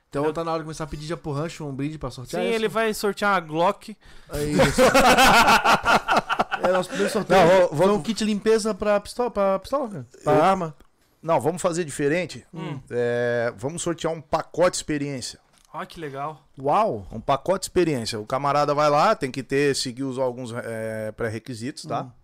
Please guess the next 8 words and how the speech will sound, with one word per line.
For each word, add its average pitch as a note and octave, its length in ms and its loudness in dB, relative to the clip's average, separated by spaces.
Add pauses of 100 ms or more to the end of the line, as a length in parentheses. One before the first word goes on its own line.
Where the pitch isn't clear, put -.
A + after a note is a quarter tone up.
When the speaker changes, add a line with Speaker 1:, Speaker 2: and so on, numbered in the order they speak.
(120)
Speaker 3:
É, G#2 320 -6
Speaker 2:
Sim. G2+ 80 -10
Speaker 3:
não, G2 260 -16 (560)
não G#2 200 -10
é G#2 420 -8
Speaker 1:
Beleza. C3+ 340 -6
Speaker 2:
Legal, D#3 240 -2
cara. C3+ 280 -16